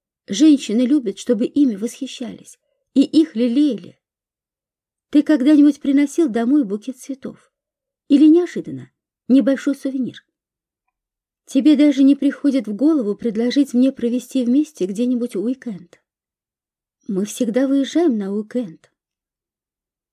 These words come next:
Когда мы отправляемся с детьми к дядюшке Салису, мы просто даем отдохнуть нашей няне. А мне бы хотелось моментально решиться провести уикенд где-нибудь в Париже или в Риме,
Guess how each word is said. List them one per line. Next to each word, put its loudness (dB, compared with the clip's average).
Когда 0
мы 6
отправляемся -4
с -6
детьми -2
к -14
дядюшке -8
Салису, -14
мы 2
просто 0
даем 4
отдохнуть -4
нашей -6
няне. -8
А 2
мне 8
бы 2
хотелось -2
моментально 2
решиться -10
провести -6
уикенд -4
где-нибудь -2
в -20
Париже -10
или 2
в -10
Риме, -12